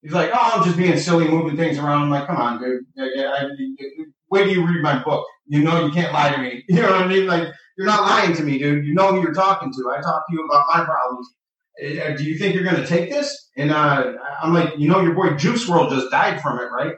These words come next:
A form of it, but I'm just trying to lay it in his head. People die from this shit. Um, you wanna, you wanna talk to me about this type of stuff? I'll talk to you about it.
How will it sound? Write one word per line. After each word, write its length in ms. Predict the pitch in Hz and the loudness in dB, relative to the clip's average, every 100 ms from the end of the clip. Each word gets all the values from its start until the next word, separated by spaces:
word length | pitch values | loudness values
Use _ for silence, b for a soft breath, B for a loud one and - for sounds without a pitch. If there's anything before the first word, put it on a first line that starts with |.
| - | -10
A 80 | 131 - - _ - | -10 -10 -14 _ -4
form 260 | 131 120 | -2 -2
of 160 | 113 123 | -6 -8
it, 80 | 127 | -6
but 80 | 127 | -6
I'm 160 | 127 | -4
just 160 | 131 - | -6 -4
trying 240 | 156 143 | 0 0
to 80 | 127 | 0
lay 200 | 135 147 | 2 2
it 80 | 139 | 2
in 100 | 131 | 0
his 140 | 127 | 0
head. 300 | 170 160 - B B _ | 2 2 0 B B _
People 180 | 175 160 | -10 0
die 220 | 175 190 | 4 4
from 140 | 165 135 | 2 -2
this 160 | 123 | -2
shit. 280 | - - - - _ _ _ _ _ | -6 -8 -10 -14 _ _ _ _ _
Um, 600 | 139 135 139 127 123 - 127 | 0 2 4 2 -2 -8 -4
you 100 | 143 | 2
wanna, 320 | 165 147 123 | 2 2 -2
you 80 | 139 | -4
wanna 220 | 135 123 | -4 -4
talk 240 | 147 165 | -4 -4
to 60 | 202 | -4
me 100 | 202 | -4
about 260 | 202 208 202 | -2 -2 -2
this 160 | 208 | -4
type 160 | 214 208 | -4 -6
of 80 | 175 | -6
stuff? 280 | 214 208 - | -4 -4 -2
I'll 100 | - | -2
talk 300 | 277 - - | 0 -2 -2
to 40 | 127 | -6
you 80 | |
about 280 | - 117 135 | -4 -6 -6
it. 100 | 156 | -10